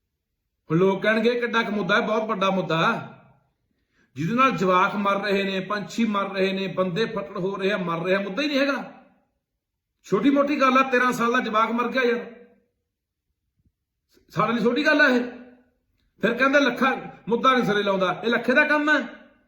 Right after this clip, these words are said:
ਲੱਖੇ ਦਾ ਕੰਮ ਆ। ਆਇਓ, ਜ਼ਰੂਰਤ ਨਾ ਮੈਂ ਫੜਾ ਦੂੰ ਵੀ ਆਹ ਦੁਕਾਨਾਂ ਦੇ, ਮੈਂ ਕਹਿਣਾ ਦੁਕਾਨਾਂ ਵਾਲੇ ਵੇਚਦੇ ਆ, ਫੜੋ ਆ ਕੇ। ਫੜਨਾ ਕਿਹਨੇ? ਸਰਕਾਰ ਨੇ, ਪੁਲਿਸ ਨੇ, ਪ੍ਰਸ਼ਾਸਨ ਨੇ।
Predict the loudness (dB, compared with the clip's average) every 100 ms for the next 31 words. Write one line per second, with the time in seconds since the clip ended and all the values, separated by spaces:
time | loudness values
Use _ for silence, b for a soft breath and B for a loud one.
0 | _ -6 -4 0 2 2 2 2 4 4
1 | 2 0 -4 -4 -2 -2 -2 0 2 2
2 | 0 -2 -2 -2 -2 -4 -2 0 0 0
3 | -2 -4 -4 -6 -6 -4 -2 -2 -4 -8
4 | -12 -14 -8 -4 0 -2 -4 -10 -14 -20
5 | _ _ _ _ _ -2 2 2 0 -2
6 | -2 -2 2 2 2 -2 -2 -2 -2 -6
7 | -8 -6 -4 -4 -6 -12 -14